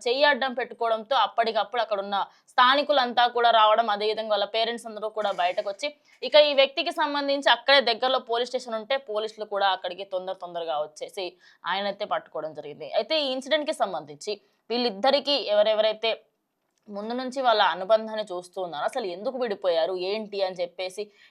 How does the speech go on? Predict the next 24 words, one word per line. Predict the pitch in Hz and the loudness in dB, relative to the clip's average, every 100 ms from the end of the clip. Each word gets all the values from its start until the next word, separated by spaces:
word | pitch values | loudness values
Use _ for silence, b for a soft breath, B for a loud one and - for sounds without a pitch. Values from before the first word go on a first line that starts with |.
| b | b
ఎంత | 202 247 302 | -4 0 0
విడిపోవాలనుకున్నప్పటికీ | 269 269 269 277 269 247 233 247 226 226 240 240 | 2 0 2 4 4 4 0 -4 -4 -4 -4 -4
వాళ్ళకి | 254 196 180 233 269 294 | 0 4 4 4 2 4
లేని | 269 269 | 4 4
బాధ, | 240 190 196 | 2 2 2
అసలు | 202 226 247 | -2 -2 -4
ఈ | |
మామ | 214 180 185 269 | -4 0 0 0
ఎందుకు | 262 247 226 | -2 -6 -6
ఇందులో | 202 190 | -6 -6
ఇన్వాల్వ్ | 180 165 165 165 | -6 -4 -4 -2
అయ్యాడు | 156 147 147 160 | -4 -4 -6 -4
అని | 160 | -4
చెప్పేసి | 156 - 185 | -8 -14 -16
ఇంకొంతమంది | 151 151 165 165 156 | -12 -8 -8 -8 -8
మాట్లాడుతూ | 151 139 147 139 147 | -8 -6 -6 -6 -8
ఉన్నారు. | 135 143 220 b b b b | -8 -8 -8 b b b b
ఇంకోటి | 277 320 330 277 | 4 8 8 6
ఏంటంటే | 208 175 170 214 | 0 -6 -4 -4
తాను | 247 - 196 226 262 330 _ _ - | -4 -2 0 0 -2 -8 _ _ -12
ఆ | 165 | -10
హాస్పిటల్లో | - 180 - 214 226 | -4 -4 -4 -4 -2
మాట్లాడిందనమాట. | 226 202 202 233 202 170 139 127 _ 170 | -2 -4 -2 -2 -2 -8 -12 -16 _ -14
అక్కడ | - 262 196 196 | -8 -2 -2 -4